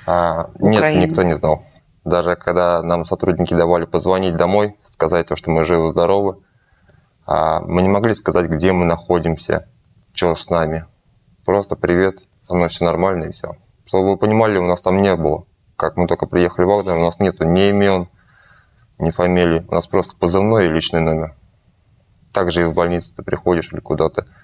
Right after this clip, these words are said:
Speaker 1: ты всё делаешь по жетону и по своему позывному.
Speaker 2: Позывной выбирал компьютер?
Speaker 1: Позывной, естественно, выбирает компьютер, он крепится к жетону.
Speaker 2: А сейчас ваши близкие знают, что вы остались в Украине?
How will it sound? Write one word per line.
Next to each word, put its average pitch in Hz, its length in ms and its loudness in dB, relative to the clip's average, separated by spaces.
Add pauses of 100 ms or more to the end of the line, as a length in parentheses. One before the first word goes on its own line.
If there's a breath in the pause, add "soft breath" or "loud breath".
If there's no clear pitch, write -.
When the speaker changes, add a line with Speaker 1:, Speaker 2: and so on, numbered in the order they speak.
(240 soft breath)
Speaker 1:
ты - 60 -14
всё - 140 -2
делаешь 82 360 2
по 80 120 -2
жетону 87 380 0
и 76 40 -4
по - 100 -20
своему 80 280 -4
позывному. 78 540 -4 (220)
Speaker 2:
Позывной 190 400 4
выбирал 170 360 2
компьютер? - 500 -8 (260)
Speaker 1:
Позывной, 101 380 2
естественно, 98 420 0
выбирает 87 300 0
компьютер, 85 520 -4 (280)
он 82 160 -2
крепится - 360 -4
к - 60 -6
жетону. - 400 -4 (200)
Speaker 2:
А 165 100 -2
сейчас 180 300 0
ваши 165 200 0
близкие 165 400 0
знают, 180 240 2
что - 160 -2
вы 160 100 2
остались 151 420 -2
в 151 40 -2
Украине? 147 540 -4